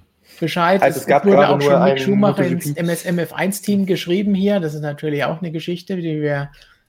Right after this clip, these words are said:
Speaker 1: abwarten müssen, ob wir ihn vielleicht verpflichten. Aber wir haben ja eigentlich schon zwei Fahrer und einer war jetzt E-Autos testen. Das heißt, wenn der uns abhanden kommt zu den E-Leuten, dann könnte man vielleicht Hamilton holen.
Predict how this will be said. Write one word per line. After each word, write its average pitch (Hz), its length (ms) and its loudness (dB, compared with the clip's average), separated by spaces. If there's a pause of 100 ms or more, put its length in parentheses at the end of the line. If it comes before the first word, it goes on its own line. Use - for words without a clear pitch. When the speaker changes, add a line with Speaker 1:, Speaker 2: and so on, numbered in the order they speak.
(160)
Speaker 1:
abwarten 151 640 -2
müssen, 160 240 -4
ob 156 160 -6
wir 156 80 0
ihn 165 180 -2
vielleicht 156 300 -4
verpflichten. 190 500 -6
Aber 165 220 -2
wir 147 120 2
haben 202 140 0
ja 185 60 4
eigentlich 170 260 -2
schon 175 160 -8
zwei 175 240 -4
Fahrer 202 380 2
und 160 120 0
einer 190 300 -2
war 175 100 0
jetzt 175 300 -4
E-Autos 175 500 -2
testen. 185 320 -4
Das 170 140 -2
heißt, 156 180 -2
wenn 156 240 -4
der 240 400 4
uns 202 180 -2
abhanden 208 440 -4
kommt 180 240 -6
zu - 80 -12
den 156 180 -4
E-Leuten, 214 600 0 (420)
dann 185 280 0
könnte 214 220 -2
man 208 80 -4
vielleicht 175 260 -2
Hamilton 139 320 -4
holen. 127 200 -6